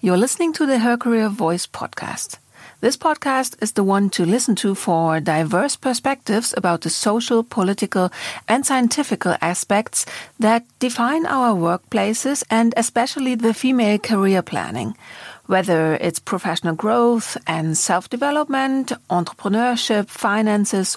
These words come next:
or the all-in-all compatibility of our professional and private lives. We want to know more about female careers, learnings, experiences, and challenges,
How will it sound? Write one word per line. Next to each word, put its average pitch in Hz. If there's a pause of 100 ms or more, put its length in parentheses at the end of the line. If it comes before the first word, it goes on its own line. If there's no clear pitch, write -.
or 240
the 247
all-in-all 220
compatibility 214
of 190
our 165
professional 196
and 165
private 143
lives. - (520)
We 214
want 339
to -
know 214
more 165
about 156
female 254
careers, 185 (320)
learnings, 202
experiences, 233 (100)
and 254
challenges, 240